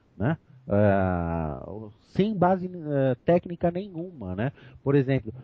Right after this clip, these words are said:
se, se hoje um, um hacker ele for pego invadindo um sistema e, e aí, eh,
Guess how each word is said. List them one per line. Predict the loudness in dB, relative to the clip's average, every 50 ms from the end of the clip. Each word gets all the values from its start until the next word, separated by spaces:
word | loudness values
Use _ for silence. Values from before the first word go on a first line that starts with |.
| -18 _ -14
se, | -10 -10 -8 -10 -8
se | -6 -4 -4
hoje | -2 -2 -4 -4 -4 -6
um, | -6 -8 -10 -14 -16 -18 -20 -20 -20 -20 -20 -20 -20 -20 -20 -20 -20 -20 -20 -20 _ _ _ -20 _ -16
um | -14 -12 -6 -2
hacker | 0 2 2 2 2 0 0
ele | 0 0 -2
for | -4 -8 -6
pego | 0 2 2 2 0 -2 -12 -14
invadindo | -14 -10 -4 0 0 0 0 -2 -8 -16 -16 -16 -16 -16 -16 -16 -18
um | -18 -20
sistema | -18 -14 -14 -14 -6 _ 4 4 6 6 6 4 2 0 -2 -2 -8 -20 -18 _ -2
e, | 2 2 4 4 4 2 0 -2 -4 -4 -4 -2 0 0 2 4
e | 4
aí, | 6 6 6 4 4 4 2 0 -2 -4 _ _ -20 -10 -6
eh, | -2 0 2 2 0